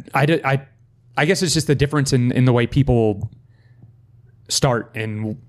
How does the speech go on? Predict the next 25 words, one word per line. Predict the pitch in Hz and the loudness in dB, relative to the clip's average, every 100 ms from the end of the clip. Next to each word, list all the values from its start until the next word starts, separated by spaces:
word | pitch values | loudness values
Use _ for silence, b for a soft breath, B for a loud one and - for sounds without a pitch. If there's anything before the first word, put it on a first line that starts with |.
| - | -2
and | 110 | 0
how | 98 127 | 2 0
they | 120 117 | 0 0
write | 117 104 | -2 0
jokes. | 117 107 - | -2 -2 -4
They, | - 110 - - - - - _ - | 0 0 -2 -10 -20 -20 -20 _ -4
they | 117 | 0
don't, | 120 120 - - _ _ _ _ _ _ _ _ _ _ _ | 2 0 -4 -14 _ _ _ _ _ _ _ _ _ _ _
maybe | 139 135 131 | -2 0 0
they | 139 | -2
have | 139 | -2
to | 123 | -2
learn | 123 127 | 0 0
how | 117 | 0
to | 113 | 0
write | 120 113 | 0 0
their | 117 117 | 0 2
own | 120 | 2
jokes | 110 107 - | 2 0 0
first | 147 120 - - | 2 2 0 -2
by | 107 107 101 B B B B - - - - | 0 0 -4 B B B B -20 -20 -20 -6
copying | - 123 120 113 | -2 0 0 -2
somebody | - 113 101 110 | 0 0 2 2
else. | 117 101 - | 0 -2 -8
Whereas | - 117 104 101 98 98 | 0 0 2 0 -2 -6